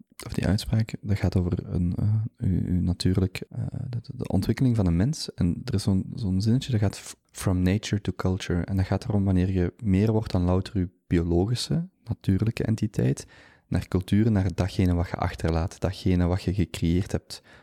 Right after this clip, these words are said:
voor andere mensen. En zo dat bos is daar zo'n voorbeeld van, dat is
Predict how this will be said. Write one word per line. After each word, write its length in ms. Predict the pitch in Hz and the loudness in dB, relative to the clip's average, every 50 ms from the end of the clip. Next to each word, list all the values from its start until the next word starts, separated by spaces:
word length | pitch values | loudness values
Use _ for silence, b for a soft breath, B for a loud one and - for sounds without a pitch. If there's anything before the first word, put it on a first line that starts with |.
| B B | B B
voor 260 | B - - 92 87 - | B -2 -2 -2 -2 -2
andere 300 | - 90 82 87 87 85 | -4 -2 -2 0 0 0
mensen. 460 | 85 85 90 101 - - - 127 123 B B B B B B B B B | 0 0 -2 -4 -4 -6 -8 -8 -10 B B B B B B B B B
En 140 | B - 92 | B -2 2
zo 120 | 87 101 85 | 2 2 2
dat 200 | 78 85 82 82 | 2 0 0 0
bos 260 | - 95 101 - - | 0 -2 -2 -2 -4
is 120 | 101 - | -4 -2
daar 160 | - 90 98 | 0 0 2
zo'n 180 | 95 90 87 87 | 2 2 2 2
voorbeeld 280 | 95 90 90 98 98 - | 2 2 2 0 0 0
van, 160 | - 101 101 | -2 0 0
dat 120 | 98 92 | 0 -2
is 140 | - - - | -4 -6 -12